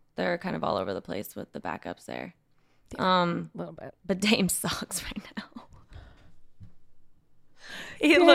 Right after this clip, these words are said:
Speaker 1: so
Speaker 2: Dang.
Speaker 1: bad. I know. It's weird. Well, it's not like he looks bad. It's like he's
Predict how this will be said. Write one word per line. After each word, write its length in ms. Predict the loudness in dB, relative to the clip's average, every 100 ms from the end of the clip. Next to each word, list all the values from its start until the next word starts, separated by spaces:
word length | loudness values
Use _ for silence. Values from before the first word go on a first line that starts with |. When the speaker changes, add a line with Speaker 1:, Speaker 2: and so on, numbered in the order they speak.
| 10
Speaker 1:
so 380 | 8 8 8
Speaker 2:
Dang. 100 | 6
Speaker 1:
bad. 400 | 4 2 4 2
I 120 | 0 -2
know. 300 | 0 0 -2
It's 160 | -8 -8
weird. 360 | -6 -6 -8 -14 -20 -20 -4
Well, 120 | 2
it's 40 | 6
not 80 | 6
like 120 | 6 4
he 40 | 4
looks 300 | 4 4 0
bad. 680 | 2 4 6 6 4 2 -4 _ -20 _ _ _ _ _ _ _ _ _ _ _ _ _ _ -20 -20 _ _ _ _ _
It's 220 | 4 6
like 180 | 4 2
he's 240 | 0 -6